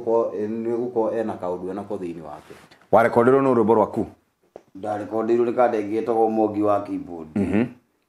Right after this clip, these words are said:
Speaker 3: Na ndarekondeirwo gatene we.
Speaker 2: Ĩĩ.
Speaker 3: Ndirikanaga wega tondũ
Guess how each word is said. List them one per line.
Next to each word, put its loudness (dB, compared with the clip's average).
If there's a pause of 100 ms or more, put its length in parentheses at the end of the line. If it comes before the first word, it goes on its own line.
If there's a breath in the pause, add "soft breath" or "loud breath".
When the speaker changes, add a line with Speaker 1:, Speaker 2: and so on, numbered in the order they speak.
(140)
Speaker 3:
Na -6
ndarekondeirwo 0
gatene -2
we. -6
Speaker 2:
Ĩĩ. 6
Speaker 3:
Ndirikanaga 2
wega 4
tondũ -4